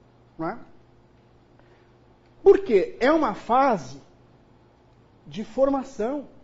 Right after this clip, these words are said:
é uma fase de desenvolvimento. Você vai buscar coisas novas, você vai descobrir outras coisas. É a chance que você tem.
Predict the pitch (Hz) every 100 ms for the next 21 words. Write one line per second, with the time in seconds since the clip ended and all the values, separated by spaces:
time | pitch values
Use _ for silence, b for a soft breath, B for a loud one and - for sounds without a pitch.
0 | - 254 254 247 254 226 226 240 226 247
1 | 240 196 196 202 269 269 - - - _
2 | _ _ - 285 247 269 247 - 262 254
3 | 269 269 233 - - 202 233 269 202 -
4 | - - _ b b b b 269 240 262
5 | 254 - - 240 202 254 247 240 220 -
6 | - 220 262 226 139 - - _ _ _
7 | _ _ _ _ _ _ _ _ _ _
8 | _ _ _ 226 277 262 - - 269 320
9 | 311 285 - 240 240 - 196 262 269